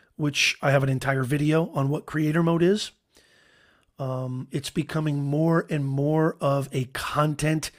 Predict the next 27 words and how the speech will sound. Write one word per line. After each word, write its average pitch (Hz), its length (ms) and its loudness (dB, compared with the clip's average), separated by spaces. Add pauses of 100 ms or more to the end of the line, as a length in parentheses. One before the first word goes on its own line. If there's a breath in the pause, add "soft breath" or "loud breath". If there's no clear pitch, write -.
(240 soft breath)
branding 139 680 0
platform, 170 680 0 (640 soft breath)
and 139 100 -4
it's 139 140 -4
just - 160 0
gonna 143 160 0
get 135 180 -2
more 135 200 0
and 139 100 2
more. 143 140 0
This 147 200 2
is 139 120 0
good 147 200 4
for 165 240 -2
us, - 400 6 (320 soft breath)
content 151 440 -2
creators. 151 540 0 (920 soft breath)
Um, 143 540 0 (460)
what 165 220 2
is 226 140 2
it 214 80 2
that 190 160 2
you 175 80 6
have 160 240 2
to - 140 -4
offer? 147 420 0 (1000 loud breath)
Guys, 175 440 6